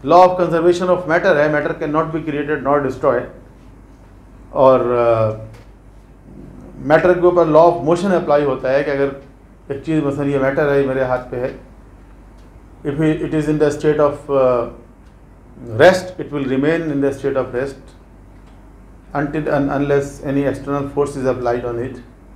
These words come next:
and if it is in the state of motion, it will remain in the motion until and unless any external force is applied।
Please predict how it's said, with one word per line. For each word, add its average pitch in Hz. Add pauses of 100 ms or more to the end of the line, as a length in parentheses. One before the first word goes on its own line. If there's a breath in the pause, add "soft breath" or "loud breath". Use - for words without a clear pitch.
(560)
and 139
if 131
it 139
is 135
in 127
the 123 (400)
state 135
of 117
motion, 139
it 120
will 117
remain 139
in 131
the 127
motion 113 (920)
until 131
and 127
unless 117
any 117 (600)
external 147 (100)
force 131
is 120
applied। 113